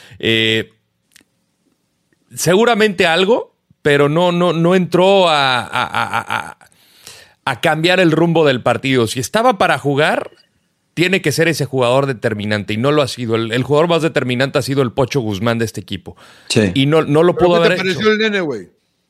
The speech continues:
Speaker 1: Igual que todos.
Speaker 2: Igual,
Speaker 1: Des-,
Speaker 2: gris.
Speaker 1: desa-, sí,
Speaker 3: Medio.
Speaker 1: desaparecido. No, no, no,
Speaker 2: Mm.
Speaker 1: o sea, fue un mal partido de todos. No, no hay un jugador, creo yo, que podría rescatar de Chivas de este equipo.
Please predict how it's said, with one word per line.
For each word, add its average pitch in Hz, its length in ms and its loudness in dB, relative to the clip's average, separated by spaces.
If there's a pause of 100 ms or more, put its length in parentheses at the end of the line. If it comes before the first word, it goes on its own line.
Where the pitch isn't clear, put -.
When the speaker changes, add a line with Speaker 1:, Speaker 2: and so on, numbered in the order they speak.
(260)
Speaker 1:
Igual 147 340 2
que 180 120 -2
todos. 175 500 -4 (300)
Speaker 2:
Igual, 123 300 4
Speaker 1:
Des-, 127 180 -2
Speaker 2:
gris. 156 280 2
Speaker 1:
desa-, 135 300 -2 (400)
sí, 226 120 -2
Speaker 3:
Medio. 151 220 -2
Speaker 1:
desaparecido. 160 760 0
No, 262 240 2
no, 302 100 0
no, 294 200 4
Speaker 2:
Mm. - 20 4
Speaker 1:
o 185 80 2
sea, 165 320 -2
fue 185 160 0
un 208 60 0
mal 226 140 0
partido 220 320 0
de 160 100 2
todos. 175 440 -2 (380)
No, 135 200 0
no 165 220 2
hay 208 140 2
un 220 120 2
jugador, 175 640 0
creo 180 260 2
yo, 160 220 -2
que 170 80 -4
podría 139 360 0
rescatar 131 520 -4
de 117 160 -4
Chivas 139 320 -2
de 117 80 -4
este 113 160 -10
equipo. 110 340 -14